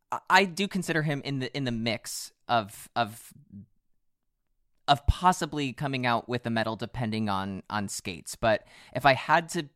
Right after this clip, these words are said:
pick a podium, I do think it's Malinin, Sato, Torgashev.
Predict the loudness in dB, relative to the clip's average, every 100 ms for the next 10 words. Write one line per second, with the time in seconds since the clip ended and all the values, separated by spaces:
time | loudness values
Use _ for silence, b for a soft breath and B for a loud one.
0 | -2 0 0 0 0 0 0 0 -2 -2
1 | -4 -2 -4 -2 -4 -4 -8 -6 -6 -4
2 | -8 -12 -16 _ 2 4 4 2 0 0
3 | -2 -6 _ _ _ -16 2 4 4 2
4 | 2 0 -6 _ _ _ _ -6 -4 -4
5 | -8 -10